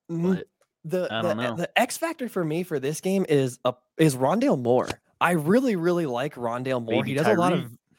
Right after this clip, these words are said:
Speaker 1: of, maybe, yeah.
Speaker 2: Mm-hmm.
Speaker 1: Uh, yeah, he does a lot of things to me that, that are very interesting, very exciting.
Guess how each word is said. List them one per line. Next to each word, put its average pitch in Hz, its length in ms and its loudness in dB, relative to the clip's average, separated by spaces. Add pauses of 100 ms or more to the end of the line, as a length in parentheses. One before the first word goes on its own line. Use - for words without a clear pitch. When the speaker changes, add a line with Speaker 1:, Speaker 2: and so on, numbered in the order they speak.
(120)
Speaker 1:
of, 147 80 -4
maybe, 165 500 0
yeah. 175 320 2
Speaker 2:
Mm-hmm. - 60 -12 (540)
Speaker 1:
Uh, 151 300 4 (360)
yeah, 175 240 -2
he 180 220 -4
does 247 180 0
a 208 60 2
lot 147 320 0
of 160 100 -4
things 160 360 -4
to 139 140 -8
me 135 300 -6
that, 120 360 -6
that 120 180 -2
are 110 200 0
very 160 280 4
interesting, 143 420 -2
very 143 220 2
exciting. 135 560 -4